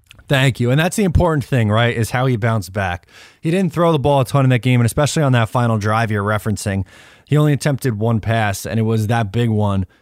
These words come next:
to Denzel Mims. It was a strike. It was a big play. Uh, I was happy that he completed it. I was happy that Mims caught the ball. Uh, it was a really, really nice play and a really, really nice throw.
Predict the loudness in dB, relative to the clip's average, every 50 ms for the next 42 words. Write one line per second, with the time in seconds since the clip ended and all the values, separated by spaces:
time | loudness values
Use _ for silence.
0 | _ _ _ _ -6 -4 -4 -2 -2 -2 -2 -2 -2 -4 -4 -4 -4 -6 -6 -8
1 | -6 -4 -4 -2 -2 -2 -2 -2 -2 -2 -2 -2 -2 -2 -2 -2 -2 -2 0 0
2 | -2 0 0 0 0 0 0 -2 -4 -8 _ _ _ _ _ _ _ _ _ -8
3 | -6 -6 -4 -4 -6 -6 -6 -4 -4 -2 -2 -2 -2 -2 -2 -2 -2 -2 -2 -2
4 | -4 -4 -4 -4 -2 -2 -2 0 0 0 -2 -2 -2 -4 -4 -2 -2 -2 -2 -2
5 | -2 -2 0 0 0 0 0 -2 -2 -4 -4 -4 -4 -6 -6 -4 -2 -2 0 -2
6 | -2 -4 _ _ _ _ _ _ _ _ _ -14 -12 -10 -8 -8 -8 -6 -6 -4
7 | 0 0 2 2 4 4 4 2 2 2 2 2 2 2 0 -2 -4 -4 -2 -2
8 | -2 -2 -2 -2 -2 -2 -2 -2 -2 -2 -2 -2 -4 -4 -6 -8 -10 -10 -8 -8
9 | -10 -10